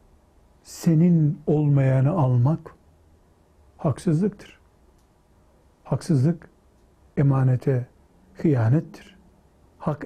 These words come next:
etmediğinin sahibi olmak helal değildir. Mümin bunların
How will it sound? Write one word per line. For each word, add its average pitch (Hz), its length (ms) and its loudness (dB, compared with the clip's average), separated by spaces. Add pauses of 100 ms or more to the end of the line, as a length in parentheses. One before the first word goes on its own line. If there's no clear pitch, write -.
etmediğinin 147 760 0
sahibi 131 540 -2
olmak 123 540 0 (400)
helal 120 440 -2
değildir. - 520 -6 (1080)
Mümin 151 560 2 (1040)
bunların 147 480 0